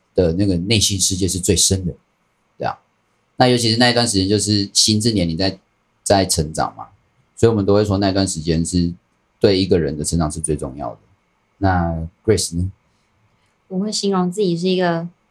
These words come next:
Speaker 2: 孤僻却又渴望被关注的少女。
Speaker 1: 哇，少女。因为我们有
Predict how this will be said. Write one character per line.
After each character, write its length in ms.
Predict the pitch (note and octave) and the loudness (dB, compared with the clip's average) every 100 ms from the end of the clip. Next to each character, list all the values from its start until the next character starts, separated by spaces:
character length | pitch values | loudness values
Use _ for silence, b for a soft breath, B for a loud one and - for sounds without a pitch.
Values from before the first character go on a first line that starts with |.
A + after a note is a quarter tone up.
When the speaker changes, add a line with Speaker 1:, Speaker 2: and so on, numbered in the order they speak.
| _ | _
Speaker 2:
孤 200 | - A3 | -2 -2
僻 380 | G#3+ A#3 G3+ F3 | -2 -2 -2 -2
却 180 | E3+ G#3+ | -2 0
又 220 | G#3 G3 | 2 2
渴 360 | F#3+ - F3+ E3+ | -2 -2 -2 2
望 400 | F#3+ F3+ E3+ F3 _ _ | 2 0 -2 -6 _ _
被 140 | - G3 | 0 0
关 360 | F#3+ F3+ F3 | 2 0 2
注 200 | F3 F#3+ | 0 0
的 120 | D#3 | -2
少 380 | D3 - E3 D#3 G2+ | -6 -4 -4 -6 -18
女。 40 | G#2+ _ _ _ | -20 _ _ _
Speaker 1:
哇， 300 | - E2 D#2 - _ _ _ | 0 0 0 -6 _ _ _
少 280 | - F2 D#2 | -6 -2 -4
女。 60 | C2+ - _ _ _ _ - | -6 -20 _ _ _ _ 0
因 120 | E3+ | 2
为 60 | C#3 | 2
我 40 | |
们 140 | G2+ | 2
有 80 | F#2 | 0